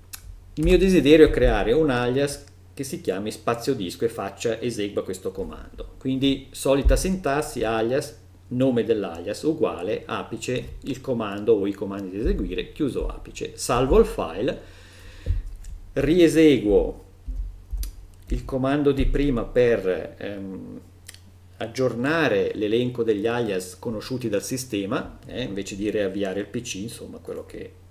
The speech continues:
abbiamo detto un attimo fa, quindi questo riesegue il comando source bash aliases,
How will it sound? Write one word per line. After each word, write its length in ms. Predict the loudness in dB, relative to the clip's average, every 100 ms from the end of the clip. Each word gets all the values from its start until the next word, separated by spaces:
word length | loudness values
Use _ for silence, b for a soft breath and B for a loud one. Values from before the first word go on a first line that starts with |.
| -20
abbiamo 240 | -12 -12
detto 240 | -10 -12 -14
un 80 | -16
attimo 280 | -8 -6
fa, 140 | -4 -6
quindi 200 | -6 -8
questo 340 | -8 -8 -4
riesegue 480 | 0 0 2 0 0
il 60 | -2
comando 440 | -6 -4 -4 -6
source 540 | -8 -8 -8 -8 -12 -14 -14 -14 -16 -20
bash 300 | -12 -12 -12 -18 -16
aliases, 500 | -4 2 2 0 -6